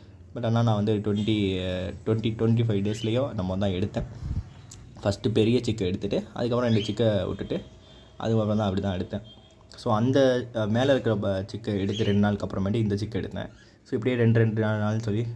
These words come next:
நடுவுல கொஞ்சம் gap விட்டு, gap விட்டு தான் எடுத்தேன். எல்லா சிக்கையுமே ட்வென்டி ஃபைவ் டேஸ்ல, ட்வென்டி டூ டேஸ்ல அது மாதிரி எடுத்தேன். So, அதனாலயே நல்லா வந்து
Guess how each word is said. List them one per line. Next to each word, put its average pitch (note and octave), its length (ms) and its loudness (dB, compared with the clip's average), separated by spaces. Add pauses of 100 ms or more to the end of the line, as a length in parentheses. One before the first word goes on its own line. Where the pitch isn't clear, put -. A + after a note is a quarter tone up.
(220)
நடுவுல A2 240 0
கொஞ்சம் G2 260 0
gap G2 160 0
விட்டு, F#2+ 220 -4
gap F2+ 80 -2
விட்டு G2 160 -8
தான் G2 120 2
எடுத்தேன். F2+ 340 -2
எல்லா F2+ 160 -2
சிக்கையுமே F#2 420 -4
ட்வென்டி F#2 240 -4
ஃபைவ் F#2 160 -4
டேஸ்ல, F#2+ 340 -2
ட்வென்டி F#2 280 -6
டூ F2+ 120 -8
டேஸ்ல F2+ 300 -8
அது F#2 120 -10
மாதிரி F2 260 -6
எடுத்தேன். - 200 -14 (680)
So, F#2+ 240 -4
அதனாலயே G#2 420 2
நல்லா G2 260 0
வந்து F2 580 -2